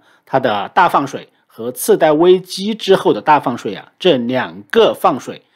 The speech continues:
看起来是差不多，其实啊截然不同，它的影响不一样的主要。那么次贷危机之后呢，各国央行大放水，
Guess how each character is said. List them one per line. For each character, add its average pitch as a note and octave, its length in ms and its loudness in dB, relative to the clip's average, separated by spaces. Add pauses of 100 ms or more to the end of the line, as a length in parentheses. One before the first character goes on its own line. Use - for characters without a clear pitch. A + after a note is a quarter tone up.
(180)
看 G3 200 0
起 - 160 -8
来 G2 120 -14
是 A2 220 -16
差 - 180 -2
不 G#2+ 80 -10
多， A2+ 220 -12 (180)
其 - 160 -12
实 B2+ 140 -6
啊 G2+ 180 -6 (280)
截 B2+ 240 0
然 G#2+ 200 -2
不 A#2+ 80 -10
同， - 220 -18 (180)
它 C#3 120 -2
的 B2 80 0
影 A2+ 260 0
响 - 320 -2
不 A#2 80 -16
一 F#2+ 80 -14
样 G#2 200 -16
的 - 80 -20
主 F2+ 120 -20
要。 E2+ 120 -20 (520)
那 G3+ 60 -2
么 G#3+ 40 4
次 A3+ 200 2
贷 A3 100 6
危 G3 140 6
机 F#3+ 120 0
之 F3+ 140 -2
后 F3+ 140 0
呢， D#3+ 160 4
各 F#3+ 200 2
国 C3+ 200 -2
央 D#3 200 0
行 B2 160 -8
大 D3+ 160 2
放 C#3+ 160 -4
水， F2 220 -12